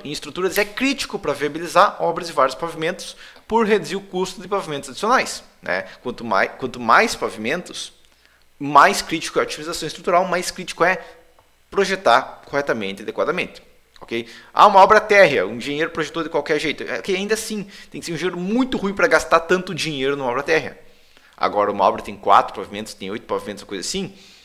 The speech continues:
um projeto mal feito aumenta drasticamente o custo da obra. Precisa estrutural mal planejado, aumenta drasticamente o custo da obra. Tá?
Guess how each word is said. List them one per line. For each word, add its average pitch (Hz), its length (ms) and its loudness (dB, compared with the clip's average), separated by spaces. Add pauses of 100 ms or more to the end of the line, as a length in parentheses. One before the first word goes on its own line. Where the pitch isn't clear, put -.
(480)
um 104 60 -20
projeto 120 640 0
mal 104 120 -6
feito 147 280 -6
aumenta 127 300 -4
drasticamente 120 800 0
o - 40 -20
custo - 280 -16
da 87 80 0
obra. - 320 -6
Precisa - 220 -14
estrutural 117 460 4
mal 107 200 2
planejado, 117 500 0 (240)
aumenta 120 300 -10
drasticamente 113 460 0
o - 40 -20
custo - 200 -12
da 110 80 4
obra. 90 340 2 (680)
Tá? 104 240 2